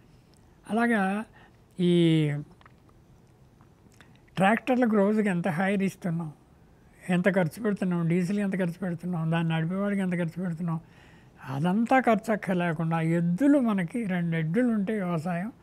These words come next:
సాగిపోతుంది. ఖర్చు లేని పని. దానికి ఏం గడ్డి, గడ్డి పెడితే చాలు, మనం ఆహారం తినేసి ఆ గడ్డి దానికి పెడితే చాలు, మన వ్యవసాయం పనులు పూర్తి చేసేస్తుంది, ఆరోగ్యవంతమైన వ్యవసాయం చేస్తుంది.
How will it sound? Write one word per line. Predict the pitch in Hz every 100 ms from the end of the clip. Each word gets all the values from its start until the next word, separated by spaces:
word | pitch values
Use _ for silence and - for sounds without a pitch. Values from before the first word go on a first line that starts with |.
| - - - -
సాగిపోతుంది. | 170 165 156 147 - 151 151 151 -
ఖర్చు | 190 190 220
లేని | 185 185 180
పని. | 160 156 156 147 - - - - - -
దానికి | 190 214 214 214
ఏం | 214 226 214
గడ్డి, | 202 226 196
గడ్డి | 180 180
పెడితే | 214 202 208
చాలు, | 202 175 151 156 165 160
మనం | 156 170 160 160
ఆహారం | 160 160 196 202
తినేసి | 190 190 214 294 294 - - - 196
ఆ |
గడ్డి | 196 180 196
దానికి | 196 180
పెడితే | 160 151 170
చాలు, | 165 151 147 151 - - - _ 170
మన | 175
వ్యవసాయం | 156 165 160 175 170
పనులు | 170 165
పూర్తి | 156 156 139 165
చేసేస్తుంది, | 143 147 - 156 139 143 - - - -
ఆరోగ్యవంతమైన | 165 180 214 226 208 220 208 196 196 196
వ్యవసాయం | 180 165 135 160 147 139
చేస్తుంది. | 151 - 151 123